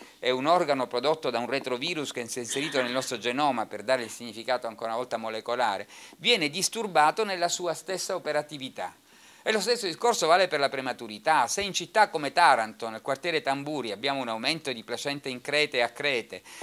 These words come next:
se abbiamo un aumento di tumori e di autismo, e questo ovunque, io queste le ho fatte vedere in Martinica, lo sapete perché? Perché in Martinica è un'isoletta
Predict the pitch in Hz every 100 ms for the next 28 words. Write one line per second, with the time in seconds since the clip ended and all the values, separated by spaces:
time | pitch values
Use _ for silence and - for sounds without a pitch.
0 | - - 135 127 165 165 131 139 160 151
1 | 127 135 131 151 147 131 135 139 160 139
2 | 104 107 107 170 - 147 147 190 156 117
3 | 107 107 131 135 143 135 123 113 135 -
4 | 120 139 160 123 117 170 165 120 - -
5 | - 156 156 180 185 175 - 104 117 175
6 | 233 131 110 101 113 107 139 190 208 208
7 | 202 151 110 110 - _ _ - _ _
8 | _ - 196 175 139 147 160 139 - 101